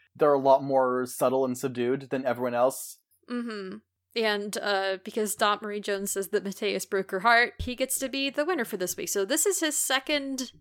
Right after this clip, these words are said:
Speaker 2: winning of the homework assignment.
Speaker 1: Yeah.
Speaker 2: Good for him.
Speaker 1: And Dot also says that Lindsay felt forced in her attempted vulnerability. And Lindsay's
Speaker 2: Mm-hmm.
Speaker 1: like, "I wasn't forcing it." And Dot is like, "Okay, but that's how it came off."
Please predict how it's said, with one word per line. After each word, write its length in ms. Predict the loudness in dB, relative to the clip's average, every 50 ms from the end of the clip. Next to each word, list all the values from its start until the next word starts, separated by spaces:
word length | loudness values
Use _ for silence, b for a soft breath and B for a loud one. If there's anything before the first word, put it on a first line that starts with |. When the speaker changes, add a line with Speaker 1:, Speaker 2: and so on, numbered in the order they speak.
| _ _ -18
Speaker 2:
winning 360 | -8 -6 -4 -4 -2 -2 -4
of 80 | -4 -4
the 80 | -4
homework 280 | -4 -4 -6 -6 -8 -6 -4
assignment. 540 | -4 -4 -4 -6 -8 -12 -12 -12 -14 -16 -16 -14 -8
Speaker 1:
Yeah. 360 | -4 -2 0 2 2 2 2
Speaker 2:
Good 140 | 2 0 0
for 100 | 2 2
him. 300 | 2 2 0 -2 -4 -8 -14 _ _ -2
Speaker 1:
And 480 | 0 2 2 2 2 2 0 -2 -8 -14 -16 0
Dot 300 | 4 6 6 6 6 6 4
also 260 | 4 4 4 2 -2
says 400 | -2 0 0 2 2 2 0 0 2
that 260 | 2 4 4 2 0 -6 -8
Lindsay 640 | -2 2 2 2 2 2 -2 -2 -2 -2 -2 -2 -4
felt 500 | -6 -2 0 0 0 0 -2 -6 -12 -20 -20 -20
forced 540 | -6 0 0 2 2 0 -2 -8 -16 -18 -14 _
in 140 | -8 -8 -6
her 120 | -4 -6
attempted 360 | -4 -4 -4 -6 -6 -6 -4
vulnerability. 680 | -4 -2 -2 -2 -2 -2 -2 -2 -2 -2 -4 -6 -8 _ _ _ _ _ _
And 200 | -2 -2 0 0
Lindsay's 300 | -2 -2 -2 -2 -4 0
Speaker 2:
Mm-hmm. 80 | 0
Speaker 1:
like, 220 | 0 0 -2 -4 -10 -8
"I 100 | -6 -6
wasn't 420 | -2 0 0 0 0 0 -4 -4 -4
forcing 360 | -4 -4 -4 -6 -8 -8 -6
it." 280 | -6 -6 -8 -8 -14 -20 -20 _ _ -6
And 500 | -4 -2 -2 -2 -4 -6 -8 -8 -8 -8 -10 -10 -10 -2
Dot 220 | 0 2 2 2
is 60 | 0 -2
like, 160 | -4 -4 -4
"Okay, 460 | -6 -4 0 0 0 0 -2 -4 -10 _ _ _ -8
but 120 | -4 -2
that's 200 | 0 -2 0 0
how 100 | 0 0
it 60 | 0 0
came 200 | -4 -6 -4 -2
off." 340 | 0 0 -2 -2 -4 -10